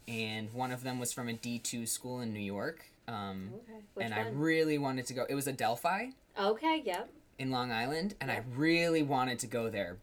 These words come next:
Speaker 1: but unfortunately, be-, I think because I, um, because I didn't do very well in high school and my grades weren't great, um, I was passed over because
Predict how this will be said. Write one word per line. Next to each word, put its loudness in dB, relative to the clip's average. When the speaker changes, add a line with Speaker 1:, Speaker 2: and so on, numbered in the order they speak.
Speaker 1:
but 6
unfortunately, -4
be-, -2
I 0
think -2
because 2
I, 6
um, 2
because 0
I 6
didn't 2
do 8
very 4
well 2
in 0
high -2
school 0
and -2
my -2
grades 0
weren't -4
great, 0
um, 0
I 0
was -2
passed 0
over -4
because -4